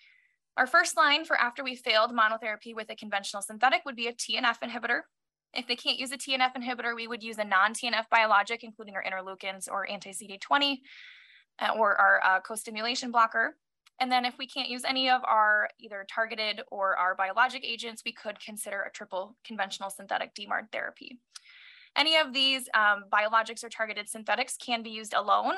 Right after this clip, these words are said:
or in combination with any of our conventional synthetic D mards. So they may be on methotrexate plus a T N F inhibitor. For a patient that has established R A treatment, so they've had symptoms greater than or equal to six months,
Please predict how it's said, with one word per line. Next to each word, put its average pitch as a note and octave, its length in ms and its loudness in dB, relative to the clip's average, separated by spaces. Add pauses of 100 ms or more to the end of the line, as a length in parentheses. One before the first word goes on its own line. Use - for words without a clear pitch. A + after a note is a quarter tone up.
(100)
or A3+ 200 0
in A3 160 -4
combination G3+ 580 -4
with F#3 140 -8
any F#3 160 -4
of F3 80 -4
our F3 100 2
conventional F#3+ 500 -4
synthetic F#3+ 460 -6
D - 100 -10
mards. - 300 -4
So A3 100 -8
they G3+ 140 -4
may G#3 180 -2
be G#3+ 120 -4
on G3 140 2
methotrexate F#3+ 800 -6
plus - 460 -4
a - 20 -14
T G#3+ 220 -10
N - 80 -8
F - 160 -8
inhibitor. - 400 -8 (1700)
For D#4+ 100 4
a - 20 6
patient D#4 300 0
that D4 100 4
has C#4 160 2
established C4 640 0
R A#3 160 4
A A#3+ 80 -6
treatment, C4+ 400 -6
so C4 140 -6
they've A#3 140 -6
had A3 200 -2
symptoms G#3+ 460 -8
greater G3 260 0
than G3 100 -2
or F#3+ 60 2
equal G3+ 260 -10
to G3+ 120 -16
six - 340 -8
months, A3+ 400 0